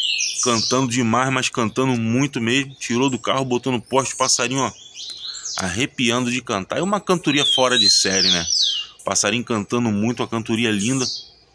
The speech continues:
E aí eu fui, negociei com ele esse passarinho e peguei esse passarinho.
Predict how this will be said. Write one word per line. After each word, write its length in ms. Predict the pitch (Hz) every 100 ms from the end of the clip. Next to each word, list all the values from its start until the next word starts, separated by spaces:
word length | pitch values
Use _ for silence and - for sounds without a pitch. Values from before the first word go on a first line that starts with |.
| _ _ - - _ -
E 120 | 120
aí 200 | 123 143
eu 120 | 156
fui, 280 | - 151 165 - _ _ _ _ _ _ _
negociei 480 | 123 147 156 - 143
com 160 | - 143
ele 100 | 151
esse 100 | -
passarinho 560 | 143 143 139 156 175 - - - - - - - - - - - - - - - - - 190
e 60 |
peguei 280 | 175 190 170
esse 140 | 170
passarinho. 520 | - 151 185 175 151